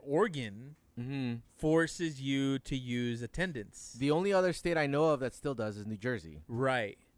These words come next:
Speaker 2: Which I don't know if
Speaker 1: And
Speaker 2: you've
Speaker 1: both
Speaker 2: known
Speaker 1: states, yes. I knew New Jersey. And both
Speaker 2: Okay.
Speaker 1: states are sort of kind of,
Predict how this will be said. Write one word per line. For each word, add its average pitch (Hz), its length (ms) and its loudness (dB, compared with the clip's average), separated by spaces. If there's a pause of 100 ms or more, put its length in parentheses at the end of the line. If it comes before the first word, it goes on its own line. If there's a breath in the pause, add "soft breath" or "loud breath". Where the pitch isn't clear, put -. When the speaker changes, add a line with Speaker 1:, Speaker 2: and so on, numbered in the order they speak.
Speaker 2:
Which 123 260 -2
I 135 100 0
don't 135 120 4
know 131 60 6
if 123 100 -2
Speaker 1:
And 165 160 4
Speaker 2:
you've 139 60 -4
Speaker 1:
both 196 200 6
Speaker 2:
known 131 140 4
Speaker 1:
states, 160 260 2
yes. 135 300 6
I 151 40 2
knew 180 120 2
New 185 140 4
Jersey. 139 400 2
And 123 140 -2
both 185 220 4
Speaker 2:
Okay. 226 40 0
Speaker 1:
states 180 240 2
are 156 40 2
sort 151 240 -2
of 143 140 -4
kind 143 280 -2
of, 113 240 -4